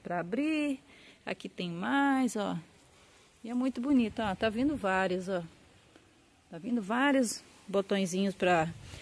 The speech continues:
de flor, né, pra abrir. Tá lindo. Essa roseira aqui também, depois da poda, ficou muito bonita. Várias,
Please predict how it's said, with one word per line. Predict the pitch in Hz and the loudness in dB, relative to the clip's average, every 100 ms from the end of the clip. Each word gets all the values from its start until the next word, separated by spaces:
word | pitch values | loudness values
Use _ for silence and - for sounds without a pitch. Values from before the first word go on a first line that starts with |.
| - - | -14 -8
de | |
flor, | 185 - 185 208 220 - - | -8 -2 4 4 4 -6 -6
né, | 185 | -6
pra | 175 170 | -2 -2
abrir. | 160 180 214 214 - - - - - - - - - - | 0 -2 -2 -6 -16 -20 -20 -20 -20 -20 -20 -20 -20 -14
Tá | - | -10
lindo. | 190 190 208 165 156 - - - - - _ _ _ _ _ - - - - - - - - - | -6 -4 -4 -4 -8 -12 -20 -20 -20 -20 _ _ _ _ _ -20 -20 -20 -18 -16 -14 -12 -10 -8
Essa | - 185 202 | -4 0 4
roseira | 196 220 202 170 180 214 220 | 8 8 8 6 10 10 10
aqui | 208 208 | 6 0
também, | 202 196 196 | 0 0 2
depois | 202 - 202 262 | 0 2 4 4
da | 226 | 4
poda, | 226 - 175 180 202 214 220 208 - - - - - - - _ - | 0 0 0 2 0 -2 -4 -6 -14 -20 -20 -20 -20 -20 -20 _ -18
ficou | 175 208 | -10 -4
muito | 208 202 220 240 240 | -2 -2 0 0 -2
bonita. | 190 190 175 170 190 202 - 220 226 226 - | -4 -4 -2 -2 -2 -2 -2 0 0 -2 -6
Várias, | 180 190 214 254 247 233 - | 0 6 8 8 8 4 2